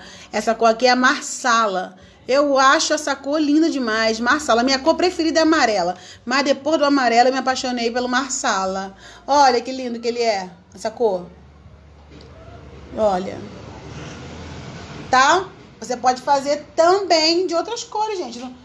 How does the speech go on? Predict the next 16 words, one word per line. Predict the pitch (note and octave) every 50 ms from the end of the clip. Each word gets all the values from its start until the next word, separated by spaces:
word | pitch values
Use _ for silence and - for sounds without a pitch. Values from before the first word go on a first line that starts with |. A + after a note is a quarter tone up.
| - - - -
não | C4
precisa | A#3+ C4 A#3+ D4 D#4+ F4+
ser | F4+ F4 - E4+ D#4+
a, | D#4 D#4 D#4+ D#4+ E4 - - -
a | - C4+ C#4
que | C#4 D#4
eu | D4 C#4
tô | - - - C#4 C#4 C#4+ C#4 C#4 C#4+ C4+ - -
falando | - - C#4 C4+ C4 B3+ C4 C4
aqui, | C#4 C#4+ C#4 C#4 D4+ F4
não. | F4+ F4+ C#4 F#3+ F3+ F3+ - -
Tá | - G3+
ok? | G3 G3+ - D4 D#4+ F#4 G#4+ A4 - - - - - - - - - - - _ _ - - - - - - - _ - - - - - - - - - - - - - -
Oi, | - D4+ E4+ F#4+ G#4 G#4 G#4+
Marcela | G#4+ G#4+ G4+ F#4+ F4+ - G#4 F#4+ G4 G4 G4 G4
Índio! | G4 G4+ G#4 G#4+ G#4+ A4 G#4 G#4 G4 D#4 F#4 F#4+ F#4 F4 E4+ D#4+ D4+ D4 C#4 C#4 C4+ C4 B3